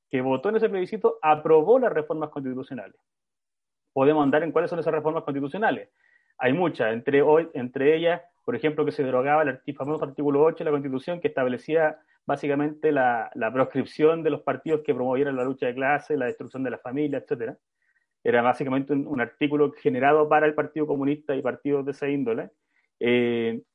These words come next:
y además, eh, otras facultades que tenía el presidente, como por ejemplo disolver el Parlamento por una vez,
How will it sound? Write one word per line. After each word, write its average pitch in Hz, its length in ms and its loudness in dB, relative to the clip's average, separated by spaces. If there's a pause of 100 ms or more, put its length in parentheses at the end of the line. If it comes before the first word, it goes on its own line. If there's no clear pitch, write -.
(360)
y 170 200 0
además, 175 640 2
eh, 131 340 4
otras 160 300 2
facultades 151 480 0
que 160 100 -2
tenía 139 180 0
el 151 80 -4
presidente, 151 460 -4
como 117 120 -2
por 123 80 0
ejemplo 143 300 -6
disolver 131 380 -4
el 135 100 -6
Parlamento 135 640 -2
por 131 140 -4
una 139 220 0
vez, 147 380 0